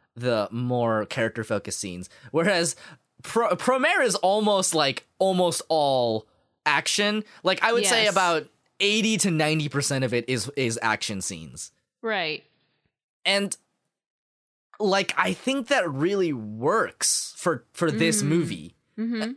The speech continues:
Speaker 1: and I think it, it's very much, like, becoming a, a, a sign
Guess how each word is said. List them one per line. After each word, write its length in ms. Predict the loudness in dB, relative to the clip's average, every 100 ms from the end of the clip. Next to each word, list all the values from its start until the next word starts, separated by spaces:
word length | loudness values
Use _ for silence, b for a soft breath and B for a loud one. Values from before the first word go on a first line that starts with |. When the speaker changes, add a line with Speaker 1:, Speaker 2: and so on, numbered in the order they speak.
| -2
Speaker 1:
and 120 | -2
I 60 |
think 200 | 0 0
it, 120 | 0 0
it's 160 | 0 0
very 460 | 0 2 2 0
much, 260 | 0 -2 -2
like, 360 | -2 -2 -4 b b b
becoming 640 | -6 -4 -2 0 0 -2 -4
a, 560 | -2 -2 0 -2 -2 -4 -4
a, 160 | -2 -2 -2
a 80 | 0
sign 800 | 0 0 0 0 -2 -4 -6